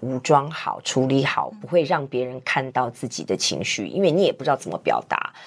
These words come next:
Speaker 1: 然后你也觉得说，反正外面没有事就没有事了。可是当你的外观、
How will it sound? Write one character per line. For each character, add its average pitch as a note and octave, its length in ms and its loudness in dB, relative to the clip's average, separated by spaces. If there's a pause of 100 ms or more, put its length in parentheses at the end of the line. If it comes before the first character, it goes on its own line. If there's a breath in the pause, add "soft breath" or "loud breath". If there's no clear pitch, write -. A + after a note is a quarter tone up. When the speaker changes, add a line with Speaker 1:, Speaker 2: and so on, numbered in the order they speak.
(160 loud breath)
Speaker 1:
然 D3 80 4
后 E3+ 60 4
你 G3+ 120 2
也 C#3+ 80 0
觉 - 160 -6
得 B2+ 80 2
说， C3 240 4
反 G2+ 180 0
正 D3 220 0
外 D3 140 4
面 C#3 300 2
没 B2 120 0
有 A#2+ 160 -2
事 - 220 0
就 A2+ 160 2
没 G2 120 -4
有 - 140 -6
事 - 240 0
了。 - 280 -4 (460 loud breath)
可 - 120 2
是 G#3 180 2
当 F#3+ 300 0
你 D3 100 -4
的 A#2 120 -2
外 E3+ 240 4
观、 D3 420 0